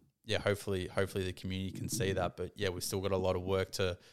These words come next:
get to the bottom of that and really understand why we value those values and, and really get to the root of that. Because once we unlock that, I feel like, yeah, we, we, we're creating something really special,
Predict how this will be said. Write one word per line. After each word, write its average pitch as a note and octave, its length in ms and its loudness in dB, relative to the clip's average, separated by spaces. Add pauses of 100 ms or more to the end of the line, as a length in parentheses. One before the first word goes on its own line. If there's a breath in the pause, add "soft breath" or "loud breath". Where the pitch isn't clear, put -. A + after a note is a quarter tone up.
(320 soft breath)
get A#2 160 6
to B2 120 4
the A2 100 2
bottom A2 300 8
of G2+ 140 4
that G#2 300 8
and G2 180 0
really G2+ 300 4
understand F#2+ 520 0
why G2 360 8
we G2 340 0 (300)
value G2 340 4
those G2 240 2
values A2 560 0 (120)
and, F#2+ 280 -2 (160)
and G2 240 0
really G2 300 0
get G2 160 -2
to - 80 -4
the F#2 100 -2
root F#2+ 240 0
of F#2 120 0
that. F2+ 200 0
Because F#2+ 320 -6
once F#2+ 260 -2
we G2+ 80 0
unlock F#2 460 -2
that, F2+ 380 2
I - 120 -6
feel F#2 200 2
like, F2+ 400 2 (520 soft breath)
yeah, A2+ 120 4
we, G2 300 4
we, G2 280 2
we're F#2+ 240 2
creating F#2+ 380 4
something F#2+ 320 0
really F#2 180 2
special, F2+ 480 0